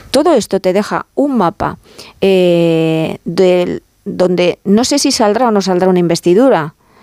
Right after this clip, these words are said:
El Partido Socialista nos está contando en esos sus satélites, eh, oficiales, en esos, eh, en esas filtraciones que se hacen,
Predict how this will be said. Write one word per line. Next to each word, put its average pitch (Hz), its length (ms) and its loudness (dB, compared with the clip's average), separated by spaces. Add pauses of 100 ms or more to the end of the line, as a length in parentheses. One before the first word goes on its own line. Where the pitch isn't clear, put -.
El 175 160 0
Partido 185 360 0
Socialista 240 520 0
nos 226 180 -2
está 185 260 -4
contando 220 760 -2 (220)
en 165 160 -6
esos 175 220 -6
sus - 200 -4
satélites, 185 540 -2 (580)
eh, 170 320 2
oficiales, 196 760 -2
en 170 120 -2
esos, 175 260 -2 (320)
eh, 156 480 0
en 175 120 2
esas 185 200 0
filtraciones 175 500 0
que 185 100 -6
se 180 160 -2
hacen, 196 280 -2